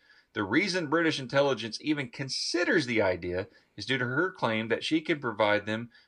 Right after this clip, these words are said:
with the Soviet Lecter device, the first of many MacGuffins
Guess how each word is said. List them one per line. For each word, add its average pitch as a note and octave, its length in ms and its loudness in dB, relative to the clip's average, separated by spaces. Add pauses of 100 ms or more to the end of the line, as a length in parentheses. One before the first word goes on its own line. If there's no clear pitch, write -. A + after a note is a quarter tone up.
(120)
with G#2+ 140 -2
the G#2+ 100 0
Soviet C3+ 560 2
Lecter G#2 480 0
device, D#2+ 600 -6 (420)
the - 100 0
first A#2 280 0
of G#2+ 100 -2
many C#3 320 2
MacGuffins G2 760 2